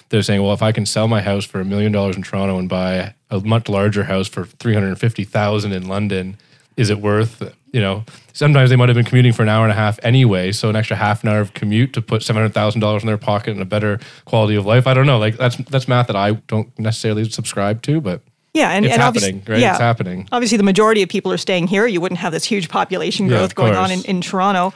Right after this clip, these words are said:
Speaker 1: But it's making, it's forcing people to have those decisions, right? And those, those conversations around their dinner table.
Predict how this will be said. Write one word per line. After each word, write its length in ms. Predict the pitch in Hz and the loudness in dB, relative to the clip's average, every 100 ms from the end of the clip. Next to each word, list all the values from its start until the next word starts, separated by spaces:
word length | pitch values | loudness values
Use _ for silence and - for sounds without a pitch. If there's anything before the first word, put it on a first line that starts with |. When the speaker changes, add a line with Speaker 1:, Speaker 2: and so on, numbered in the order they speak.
| - - | -12 -2
Speaker 1:
But 80 | 127 | 0
it's 100 | 120 | 2
making, 240 | 165 160 | 2 2
it's 100 | 135 | -2
forcing 260 | 170 160 135 | 0 0 0
people 200 | 131 117 | 0 0
to 80 | 107 | 2
have 220 | 120 127 | 2 2
those 240 | 110 98 - _ - | 0 0 -6 _ -6
decisions, 580 | 101 113 90 85 87 | -2 0 -2 -4 -6
right? 140 | 95 107 | -6 -4
And 100 | 104 | -4
those, 140 | 92 | -8
those 180 | - 98 | -6 -8
conversations 580 | - 95 87 98 92 85 | -4 -4 -2 -2 -2 -2
around 220 | 87 87 | -2 -2
their 120 | 82 | -2
dinner 220 | 82 87 | -4 -4
table. 380 | 85 - 160 80 | -4 -8 -10 -12